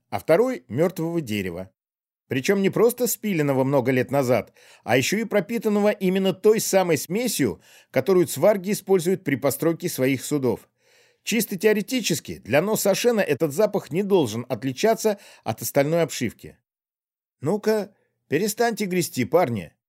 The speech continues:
И хотя мои глаза смотрели теперь только на воду, но готов был поспорить, это заговорил маг.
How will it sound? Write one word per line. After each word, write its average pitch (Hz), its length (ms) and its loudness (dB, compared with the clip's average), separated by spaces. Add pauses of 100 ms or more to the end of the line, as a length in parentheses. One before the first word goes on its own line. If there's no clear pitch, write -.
(180)
И 120 80 -2
хотя 147 300 2
мои 151 180 -2
глаза 143 300 0
смотрели 135 460 -4
теперь 123 320 -6
только 135 300 0
на 123 100 0
воду, 185 400 -2 (240)
но 147 160 0
готов 196 420 2
был 175 220 2
поспорить, 185 580 -2
это 156 260 2
заговорил 139 520 0
маг. 117 400 -4